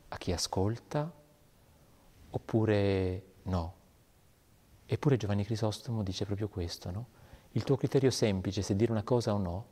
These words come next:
è una cosa che edifica, che fa crescere, che alla fine fa, fa crescere nella gioia tutti, anche se magari può essere doloroso, far notare qualcosa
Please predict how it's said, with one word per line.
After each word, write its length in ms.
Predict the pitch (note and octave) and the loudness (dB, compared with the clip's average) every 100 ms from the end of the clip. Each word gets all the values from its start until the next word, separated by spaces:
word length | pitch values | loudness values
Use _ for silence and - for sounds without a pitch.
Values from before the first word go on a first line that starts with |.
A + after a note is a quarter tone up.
| - _ - - | -20 _ -16 0
è 80 | G#2+ | 2
una 160 | G#2+ | 4
cosa 280 | - G#2+ G#2+ | 4 2 2
che 160 | - G2 | 2 2
edifica, 480 | G2 A#2+ C#3+ B2+ | 4 2 0 -2
che 100 | G#2 | -2
fa 160 | G2+ G2 | -2 -4
crescere, 680 | - A2+ A2+ - B2+ C3 - - - - - | 0 0 2 0 0 -2 -6 -18 -20 -20 -4
che 100 | - | 4
alla 140 | G#2+ G#2 | 4 4
fine 540 | - A#2+ B2 B2 B2+ - - - - _ _ _ _ - | 2 2 4 4 2 -4 -20 -20 -20 _ _ _ _ -20
fa, 720 | - - G2+ F#2+ F#2+ F#2+ F#2+ F#2 F#2+ F#2+ _ _ _ _ - | -14 -4 0 2 2 0 -4 -6 -8 -12 _ _ _ _ -16
fa 220 | - G#2+ | -2 0
crescere 400 | - A#2 - G#2+ | 2 2 2 2
nella 200 | G2 G2 | 2 2
gioia 340 | G2 G2 G2 | 2 0 0
tutti, 400 | F#2+ C3 - - | -2 -4 -4 -2
anche 180 | G#2 - | -2 -2
se 80 | - | -4
magari 320 | F#2 F#2 F#2 | -2 0 -2
può 140 | - F2+ | -2 -2
essere 600 | - F#2 F2+ F2 E2+ E2+ - - - | -2 -4 -4 -2 -4 -6 -16 -20 -10
doloroso, 600 | - F2 E2+ G2+ B2+ - | -2 0 4 6 4 2
far 220 | - F#2+ | -4 -2
notare 320 | F#2+ F#2 F#2+ F2+ | -2 0 0 -2
qualcosa 640 | F2+ - A#2+ D3 E3 | -4 -6 -6 -4 -4